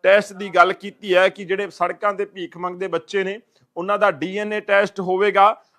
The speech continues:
ਅਤੇ ਉਸ ਤੋਂ ਬਾਅਦ ਉਹਨਾਂ ਨੇ ਕਿਹਾ ਕਿ ਫਿਰ ਸਾਡੀਆਂ ਜੋ ਚਾਈਲਡ ਵੈਲਫੇਅਰ ਕਮੇਟੀਆਂ ਬਣੀਆਂ ਨੇ,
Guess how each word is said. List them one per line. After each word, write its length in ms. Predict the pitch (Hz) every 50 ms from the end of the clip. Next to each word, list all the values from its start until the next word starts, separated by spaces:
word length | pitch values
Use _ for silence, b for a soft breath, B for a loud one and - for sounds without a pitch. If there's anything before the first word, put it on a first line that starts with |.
| _ _ - 185
ਅਤੇ 160 | 185 214 214
ਉਸ 120 | 214 202
ਤੋਂ 200 | - _ 226 226
ਬਾਅਦ 260 | 208 208 208 208 202 214
ਉਹਨਾਂ 180 | 214 214 214
ਨੇ 100 | 214 208
ਕਿਹਾ 220 | 202 202 208 208 196
ਕਿ 160 | 202 214 214
ਫਿਰ 220 | - 185 202 202
ਸਾਡੀਆਂ 440 | 196 - 190 185 175 175 180 202 202
ਜੋ 120 | 185 196
ਚਾਈਲਡ 520 | 190 196 _ 190 180 180 190 202 208 208 202
ਵੈਲਫੇਅਰ 440 | 175 170 165 165 165 156 190 185 190
ਕਮੇਟੀਆਂ 480 | - 175 175 180 - - 165 196 202
ਬਣੀਆਂ 300 | 180 190 185 185 190 185
ਨੇ, 160 | 180 190 214